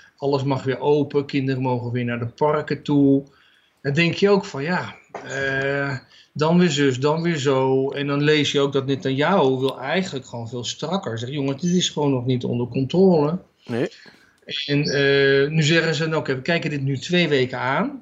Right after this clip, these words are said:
Speaker 2: Mhm.
Speaker 1: We zitten nu, eh, dus praten we over de, de, de derde week van, eh, augustus. En als het dan niet beter is, dan, eh, gaan we toch nog, eh, een volledige lockdown, eh, tegemoet. Ja.
Speaker 2: Tja.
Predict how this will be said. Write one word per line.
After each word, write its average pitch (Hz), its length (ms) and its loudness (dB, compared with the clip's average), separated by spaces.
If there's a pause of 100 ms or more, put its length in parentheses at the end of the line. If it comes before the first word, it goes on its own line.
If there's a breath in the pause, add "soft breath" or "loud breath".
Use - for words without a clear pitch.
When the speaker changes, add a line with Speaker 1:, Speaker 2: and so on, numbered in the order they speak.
Speaker 2:
Mhm. 104 220 -6
Speaker 1:
We 123 60 -4
zitten 123 220 -6
nu, 123 300 -6
eh, 120 60 -8 (240)
dus 117 260 -12
praten 120 360 -8
we 117 60 -4
over 117 140 -6
de, 117 140 -6
de, - 180 -4
de 131 100 -2
derde 135 260 4
week 123 240 2
van, 117 360 -10
eh, 113 40 -10 (260)
augustus. 185 680 0 (680 loud breath)
En 151 220 0
als 139 200 -2
het 139 140 -4
dan 131 180 -2
niet 151 200 2
beter 151 380 2 (100)
is, 131 140 -4
dan, 131 340 -2
eh, 120 100 -4
gaan 123 180 -6
we 117 100 -10
toch 147 200 -2
nog, 131 300 -4
eh, 127 140 -4 (320)
een - 60 -12
volledige 127 420 0
lockdown, 110 560 -2
eh, 101 180 -6
tegemoet. 98 600 -6
Ja. - 100 -8
Speaker 2:
Tja. 117 220 -4